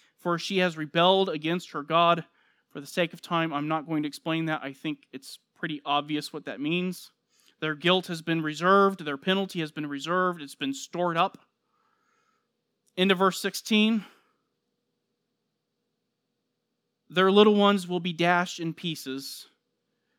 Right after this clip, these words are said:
and their pregnant women will be ripped open." He said, "Of every precious thing." Little ones here refers to infants.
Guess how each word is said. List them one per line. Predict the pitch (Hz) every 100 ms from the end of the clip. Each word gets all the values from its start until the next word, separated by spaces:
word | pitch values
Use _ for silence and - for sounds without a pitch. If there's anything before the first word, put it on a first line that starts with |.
| _ -
and | 147 151
their | 147
pregnant | - 180 180 180
women | 160 156 143 139
will | 139
be | 143 139
ripped | 139 151 - - 156
open." | 143 135 120 _ _ _ _ _ _ _ _ _ _ _ _ _ _ _ _ _ _ _ _ _ _ _ _ _ _ _ _
He | 147
said, | 143 160 147
"Of | 143 -
every | 160 156 143 123 131 _ _
precious | 147 123 135 127
thing." | - 120 _ _ _ _ _ _ _ _ _ _ _ _ _ _ _ _ _ _ _ _ _ _ _ _ _ _ _ _ _ _ _ _ -
Little | 156 175 175
ones | 175 165
here | 170 165
refers | 151 - 160 156 -
to | -
infants. | 165 175 175 175 - -